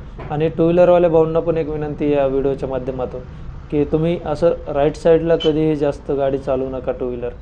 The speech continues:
जर अशा प्रकारची जर ट्रॅफिक झालेली असेल, तर तुम्ही लेफ्ट साईडचाच वापर करा जास्त करून. काय होतं मित्रांनो, तुम्ही राईट साईडनं गाडी चालवता आणि तिथं अडकले जाता आणि त्याच्यानंतर तुम्ही तुमची गाडी पुश करून काय कुठून ना कुठून माहिती आहे का, म्हणजे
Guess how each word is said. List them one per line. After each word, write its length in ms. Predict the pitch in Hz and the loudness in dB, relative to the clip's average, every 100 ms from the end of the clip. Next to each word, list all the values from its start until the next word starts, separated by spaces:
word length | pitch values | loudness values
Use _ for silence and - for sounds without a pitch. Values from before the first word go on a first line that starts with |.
| - - - | -16 -14 -4
जर 140 | 147 147 | 0 0
अशा 260 | 135 151 | 0 -2
प्रकारची 500 | 143 143 147 139 147 | -2 -2 -4 -4 -6
जर 440 | 139 151 156 156 147 143 | -2 0 0 -2 -6 -4
ट्रॅफिक 320 | 139 139 135 | -2 -2 -2
झालेली 360 | 139 135 135 | -2 0 -2
असेल, 280 | 135 135 131 131 - - - - | -2 -2 -4 -6 -14 -16 -14 -8
तर 60 | 143 | -4
तुम्ही 320 | 165 160 160 | -2 0 2
लेफ्ट 220 | 156 - | 0 0
साईडचाच 440 | 156 143 170 156 | -4 0 0 0
वापर 300 | 156 127 143 | 0 0 -2
करा 240 | 127 127 127 | -6 -4 -4
जास्त 320 | 127 120 123 123 | -4 -8 -10 -10
करून. 200 | 120 - - - - - - - - - - - - - 180 | -8 -8 -10 -14 -18 -18 -18 -18 -18 -18 -18 -18 -18 -4 2
काय 120 | 185 | 4
होतं 200 | 196 185 | 2 0
मित्रांनो, 400 | 180 165 160 156 | 0 2 2 -2
तुम्ही 240 | 156 160 | -2 0
राईट 200 | 160 156 | 2 0
साईडनं 320 | - 156 156 | 0 -2 0
गाडी 200 | 147 143 | 0 0
चालवता 460 | 143 143 139 131 139 | 0 0 0 -2 -4
आणि 160 | 139 139 | -4 -4
तिथं 180 | 143 151 | -4 0
अडकले 380 | 139 135 139 143 | 2 2 0 0
जाता 300 | 135 123 135 | 0 -2 -4
आणि 140 | 135 135 | -4 -6
त्याच्यानंतर 500 | 139 143 139 135 143 | -8 -6 -8 -6 -8
तुम्ही 300 | 143 143 139 | -6 -8 -8
तुमची 320 | 143 135 143 | -10 -8 -4
गाडी 220 | 139 139 | -2 -2
पुश 260 | 143 135 - | -4 -6 -4
करून 240 | 143 139 | -4 -4
काय 280 | 135 135 135 | -2 -2 -2
कुठून 340 | - 143 139 | -2 -4 -4
ना 100 | 143 | -6
कुठून 320 | 135 139 143 | -6 -6 -6
माहिती 220 | 143 151 160 | -6 -8 -8
आहे 100 | 143 | -10
का, 40 | - - - - - | -14 -18 -18 -12 -8
म्हणजे 220 | 139 | -4